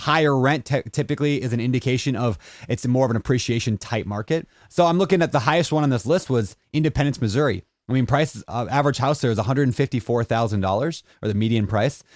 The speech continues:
Uh, but the average, you know, or the median income is fifty-five thousand, a little bit higher there. And then, the, of course, the rent appreciation has gone up by nine percent, uh, in that area. So it's a growing, the rent's growing there. Property values are growing there by sixteen percent.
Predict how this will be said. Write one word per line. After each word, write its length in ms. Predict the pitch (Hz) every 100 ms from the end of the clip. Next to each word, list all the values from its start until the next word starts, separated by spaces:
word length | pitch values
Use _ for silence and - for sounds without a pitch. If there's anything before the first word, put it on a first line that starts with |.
| - _ -
Uh, 120 | 120
but 200 | 98 123
the 100 | 135
average, 400 | 131 135 123 104 -
you 120 | 117
know, 140 | 110
or 160 | 104 101
the 320 | 95 104 101
median 340 | 101 131 135 113
income 440 | 147 160 117 104
is 80 | 104
fifty-five 540 | 127 117 104 113 139
thousand, 300 | - 90 90
a 60 | 113
little 100 | 147
bit 80 | 139
higher 280 | 147 156
there. 180 | 104 101
And 140 | 120 127
then, 160 | 123
the, 100 | 120
of 140 | 120 113
course, 180 | 135
the 100 | -
rent 320 | 107 98 151 -
appreciation 600 | - 117 101 113 107 110
has 60 |
gone 120 | 110
up 80 | 113
by 140 | 110 98
nine 400 | 104 110 135 123
percent, 520 | 110 - 131 92 - _ - - -
uh, 100 | 104
in 140 | 104 120
that 160 | 110
area. 240 | 110 110 90
So 140 | -
it's 100 | 110
a 60 | 117
growing, 480 | 101 139 165 160 110
the 80 |
rent's 280 | 113 170 -
growing 300 | 135 175 165
there. 320 | 165 160 156 - _ -
Property 280 | 156 170
values 280 | 175 175 170
are 40 | 156
growing 240 | 156 160
there 120 | 160
by 100 | 123
sixteen 480 | 104 - - - 151
percent. 440 | 139 123 139 143